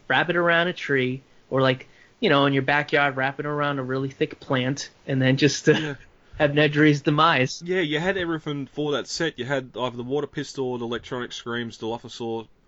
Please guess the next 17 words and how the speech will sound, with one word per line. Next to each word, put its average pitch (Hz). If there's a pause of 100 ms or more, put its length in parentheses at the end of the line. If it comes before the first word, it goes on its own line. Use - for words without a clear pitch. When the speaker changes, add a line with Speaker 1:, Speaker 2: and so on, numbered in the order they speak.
Speaker 1:
Mm-hmm. 151
Speaker 2:
that 131
was 190
sort 127
of 113
the 120
right 107
size. 131
You 123
had 127
the, 123
um, 113 (500)
you 131
had 135
a 113
Nedry 117
that 107